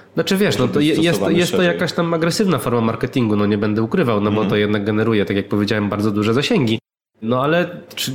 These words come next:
Speaker 1: jakby nie widzę w tym nic złego, tak? Jakby nie widzę nic złego w promocji fajnej marki produkującej fajne piwo, no.
Speaker 2: Przejdźmy dalej w takim razie. Dochodzimy do współczesności.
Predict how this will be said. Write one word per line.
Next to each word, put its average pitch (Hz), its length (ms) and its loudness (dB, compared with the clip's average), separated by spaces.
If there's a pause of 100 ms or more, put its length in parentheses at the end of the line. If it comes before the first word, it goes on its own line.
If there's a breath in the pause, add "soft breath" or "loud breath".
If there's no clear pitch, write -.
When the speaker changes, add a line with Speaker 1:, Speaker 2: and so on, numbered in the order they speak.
Speaker 1:
jakby 151 400 -2
nie 131 200 2
widzę 156 260 0
w - 80 -8
tym 151 260 0
nic 143 180 0
złego, 101 520 -2
tak? 107 300 -6
Jakby 98 260 -2
nie 110 120 2
widzę 139 260 0
nic 135 200 0
złego 131 300 0
w 131 80 -6
promocji 120 880 0
fajnej 117 380 -2
marki 104 520 -2
produkującej 92 640 -2
fajne 85 300 -6
piwo, 80 380 -6
no. 85 200 -8 (1000)
Speaker 2:
Przejdźmy 208 300 -2
dalej 76 280 -2
w - 80 -10
takim - 260 -8
razie. - 260 -8 (920 loud breath)
Dochodzimy 160 440 0
do 170 100 0
współczesności. 143 880 -2